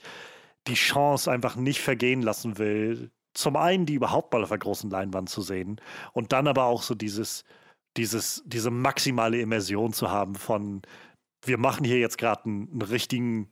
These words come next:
bedeutsamen Tag draus, indem wir die alle in einem Kino gucken. Weiß nicht, wie viele Leute dann da sein werden. Also ich hab keine Ahnung, wie gut sowas besucht ist, wo du dann zwölf Stunden im Kino bist oder so.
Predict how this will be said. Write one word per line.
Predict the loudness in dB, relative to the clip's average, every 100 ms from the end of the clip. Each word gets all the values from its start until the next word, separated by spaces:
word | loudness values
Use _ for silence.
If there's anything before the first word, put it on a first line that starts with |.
| -6
bedeutsamen | -2 2 2 4 0 0
Tag | -2 0 0 -2
draus, | -4 -2 -4
indem | -6 -6
wir | -6
die | -6 -4
alle | 0 0 0
in | -2
einem | -6 -8
Kino | -8 -8 -8
gucken. | -6 -10 -10 -18 _ -20 -20 -20 -20 -8
Weiß | -2 -2
nicht, | -2 -6
wie |
viele | -4 -2
Leute | 0 -2 -2
dann | -4
da | -2 -2
sein | 0 -2 -2
werden. | -4 -6 -12
Also | -10 -8
ich | -8
hab | -4
keine | 0 0
Ahnung, | 0
wie | -4
gut | -4 -4
sowas | 0 -2 -2
besucht | -2 -4 -4
ist, | -10
wo | -10
du | -10 -14 _ _
dann | -6 -6 -6
zwölf | -4 -4
Stunden | -2 -4 -6
im | -8
Kino | -6 -4
bist | -6 -6
oder | -8 -8
so. | -6